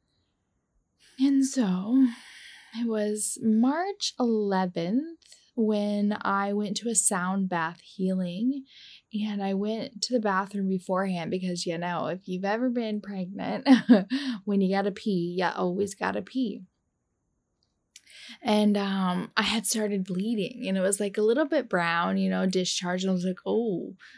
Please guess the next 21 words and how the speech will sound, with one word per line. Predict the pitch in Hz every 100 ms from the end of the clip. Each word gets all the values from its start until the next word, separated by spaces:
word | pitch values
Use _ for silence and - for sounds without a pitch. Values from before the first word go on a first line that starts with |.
| _
what | -
is | 208 254 254 190
this? | 160 - 180
Something's | - 208 208 208 226
happening." | 240 240 233 185 185
So | 185
I |
go | 180 190
and | 196
tell | 208
my | 190 180
friend | 180 180 175 190
who's | 185 185
also | - 190 190 185 175
super | - 180 170 170
duper | 175 175 175
pregnant, | - 165 175 175
and | 170 180
she's | 185 175 165
due | 180 170 165
on, | 175 170 165 165 160 -